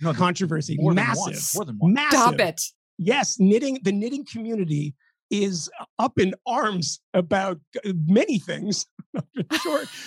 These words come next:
Speaker 2: but there's, like,
Speaker 3: <laughs>
Speaker 2: accusations of white supremacy, all this stuff. And it's in knitting. There's been multiple pieces about this in,
Speaker 1: In,
Speaker 2: uh,
Speaker 1: in fact, in,
Speaker 3: <laughs>
Speaker 1: in,
Speaker 3: Why?
Speaker 1: expand the Google search and i-, include the term purity spiral.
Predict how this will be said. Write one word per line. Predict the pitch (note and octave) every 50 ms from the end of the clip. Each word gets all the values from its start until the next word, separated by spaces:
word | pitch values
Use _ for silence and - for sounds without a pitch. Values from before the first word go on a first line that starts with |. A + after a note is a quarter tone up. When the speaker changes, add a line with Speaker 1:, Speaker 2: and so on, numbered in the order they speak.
| - -
Speaker 2:
but | C5+ F5
there's, | D#4 C4+ -
like, | G#5 - -
Speaker 3:
<laughs> | D#4 A#3+
Speaker 2:
accusations | C4 - - A3+ E3+ A#3 B3 - - A3+ F#3+ E3
of | D#3+ D3+
white | E3+ E3 D3 -
supremacy, | D#3+ C3 - G3 D#4+ D#4+ D#4 A#3+ - C#4+ -
all | - C4+ D4+ D#4
this | C#4 G#3+
stuff. | - C#4+ G#3 - _ _ _ _ _ _ -
And | G#3+ A3+
it's | A#3 G#3 -
in | - A#3 A3+ B3 G#3+ F#3 F#3+
knitting. | G3+ G3 F3 C#3 C#3 C#3+
There's | D#3+ E3+ D3+
been | G3 F#3 F#3
multiple | F#3 F#3 G#3+ G#3 B3+ - - A3+ G3+ F#3
pieces | - - F#3 F#3+ F3+ G3+ D#3 D3+
about | C#3 C#3 D3 D3+ C#3 -
this | D#3+ D3+ C#3+ C3+ - - -
in, | - D3+ D3 D3 C#3+
Speaker 1:
In, | D3 D3
Speaker 2:
uh, | E3 E3+ D#3+ D3+ -
Speaker 1:
in | C#3+ C3
fact, | C3 D#3 D3 C#3+ -
in, | C#3 B2+ A#2+ A#2+ - - -
Speaker 3:
<laughs> | _ _ -
Speaker 1:
in, | - A#2+ A#2+ A2
Speaker 3:
Why? | A#2 A#2+
Speaker 1:
expand | - A#2 - - - - E3+ - F3 D#3
the | C#3
Google | C3 C#3 C#3+ C3 C3
search | A#2+ - - B2 A#2 - -
and | B2+ A#2+ G#2+ G#2+
i-, | G#2 G2+ - -
include | A2 A2 - - C3 A#2+ G#2
the | A#2+
term | B2+ - - - G2+ - - - - -
purity | C#3+ C#3 C#3+ C#3+ A#2+ A#2 G#2+ G2+
spiral. | G2 - - - _ - G2+ F#2 F#2+ F2+ D#2+ D2+ - G1+ _